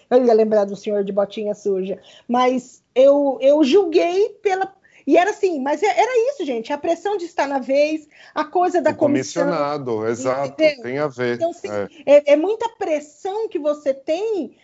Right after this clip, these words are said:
Speaker 1: pra, pra, pra poder vender. Então, tipo, você julga as
Speaker 2: Você
Speaker 1: pessoas,
Speaker 2: julga,
Speaker 1: você acaba
Speaker 2: é.
Speaker 1: julgando.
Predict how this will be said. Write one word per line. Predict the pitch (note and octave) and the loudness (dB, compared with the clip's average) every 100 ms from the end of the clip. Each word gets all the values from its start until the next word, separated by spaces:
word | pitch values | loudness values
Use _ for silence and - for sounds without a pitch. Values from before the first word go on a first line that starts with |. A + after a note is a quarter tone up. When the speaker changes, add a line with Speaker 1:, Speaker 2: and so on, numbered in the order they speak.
| _ | _
Speaker 1:
pra, | C#4+ C#4 C#4+ C4+ - | -6 -4 -4 -6 -8
pra, | - C#4 C#4 C4+ C4 B3+ B3 A#3 G#3+ G3 - | -6 -6 -4 -4 0 0 0 0 -2 -2 -4
pra | - C4 | 0 0
poder | C4+ C#4 A3+ C4+ C4 B3+ A3+ G#3+ G#3 G#3 | 2 0 2 4 6 6 6 4 0 -2
vender. | G#3 C#4+ A#3+ C4+ B3+ A3 G#3 | 0 0 2 4 4 4 2
Então, | B3 C4 D4+ D#4+ G#4 A4+ | -2 2 2 2 -2 -4
tipo, | G#4 - C4+ - _ | -4 -2 -4 -8 _
você | - A#4+ A#4 | -8 -6 -4
julga | C#4+ G4+ B4 G#4 C#4+ | 2 4 4 2 0
as | B3 | 0
Speaker 2:
Você | |
Speaker 1:
pessoas, | - - C3 | -2 0 2
Speaker 2:
julga, | F#4+ - - A2+ | 2 2 0 0
Speaker 1:
você | |
acaba | F4+ - - A2+ | -2 -4 -2 -2
Speaker 2:
é. | |
Speaker 1:
julgando. | C#4 B3+ B3+ A#3+ G#3+ G#3 | -2 -2 0 0 -2 -6